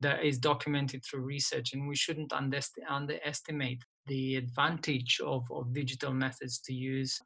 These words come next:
you know, because, because you're, as a researcher, you, you enter the field, your, your, uh, your camera is capturing you, you're recording, you know, there's, there's lives out there, and they,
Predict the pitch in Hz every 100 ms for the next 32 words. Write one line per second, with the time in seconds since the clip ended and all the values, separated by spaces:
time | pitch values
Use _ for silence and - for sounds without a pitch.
0 | _ 247 208 151 147 135 143 151 147 -
1 | - 139 151 143 - 147 139 139 156 143
2 | - 151 135 147 156 160 143 143 139 135
3 | 139 131 - 156 165 151 - 143 135 127
4 | 131 131 135 131 127 127 127 127 131 _
5 | 131 127 127 131 135 131 131 131 123 170
6 | 170 165 165 156 - - 160 156 - 156
7 | 147 135 131 127 127 127 123 123 127 127
8 | 127 123 165 165 160 160 160 151 151 143
9 | 135 139 127 - 139 135 151 170 170 139
10 | 143 131 127 127 139 156 - - - -
11 | - 156 151 151 - 160 165 160 165 160
12 | 160 156 165